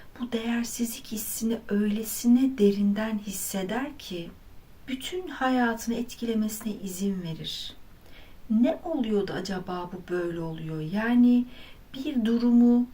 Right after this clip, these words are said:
herkes aynı şekilde neden derinden hissetmiyor değersiz olarak? Bazı insanlar gerçekten değersizlik durumuna bir tık fazla duyarlı olabiliyor.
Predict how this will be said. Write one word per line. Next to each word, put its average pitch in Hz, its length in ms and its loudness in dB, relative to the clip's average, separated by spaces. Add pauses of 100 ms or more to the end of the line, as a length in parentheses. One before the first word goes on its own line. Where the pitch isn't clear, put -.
(540)
herkes - 720 -4
aynı 240 300 4
şekilde 226 540 -2
neden 233 520 4 (600)
derinden 208 800 4
hissetmiyor 190 800 -8
değersiz 180 720 -8
olarak? 165 480 -8 (380)
Bazı 240 300 -2
insanlar 202 600 -2
gerçekten 202 840 -6 (440)
değersizlik 240 880 -4
durumuna 180 580 -4 (500)
bir 403 160 0
tık 262 220 -6
fazla 214 560 -2
duyarlı 208 440 0
olabiliyor. 180 560 -4